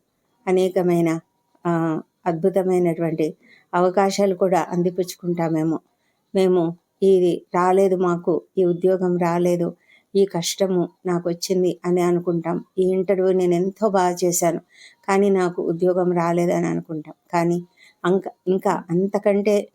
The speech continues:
మంచిది దేవుడు నా కొరకు ఏర్పాటు చేసి ఉంటాడు అన్న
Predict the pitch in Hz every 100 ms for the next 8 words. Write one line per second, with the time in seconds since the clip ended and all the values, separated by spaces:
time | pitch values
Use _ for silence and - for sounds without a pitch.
0 | - 190 190 190 185 185 - _ _ _
1 | 185 175 165 - _ _ _ - 180 175
2 | 180 180 175 175 156 _ _ 180 185 180
3 | 175 175 196 180 180 165 170 175 170 165
4 | _ _ _ _ 175 175